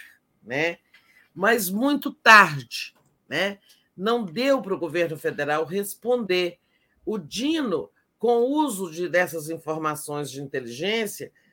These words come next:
já na sexta-feira, eu acho que na sexta, ele pedi-, ele mobilizou a Força Nacional de Segurança. A Força Nacio-, isso aqui foi um,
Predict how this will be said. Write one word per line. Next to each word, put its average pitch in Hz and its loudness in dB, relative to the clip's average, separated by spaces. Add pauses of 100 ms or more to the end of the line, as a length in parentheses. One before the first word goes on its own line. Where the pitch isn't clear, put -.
(180)
já 208 4
na 220 0
sexta-feira, 175 -2
eu 117 -2
acho 143 -8
que 135 -14
na 127 -8
sexta, - -4 (540)
ele 220 2
pedi-, - -10
ele 208 2
mobilizou 208 -2
a 214 2
Força 220 -4
Nacional 208 -6
de 190 -12
Segurança. 180 -4 (640)
A 180 0
Força 254 -4
Nacio-, 202 -4
isso 214 -6
aqui 226 -8
foi 247 -2
um, 202 -8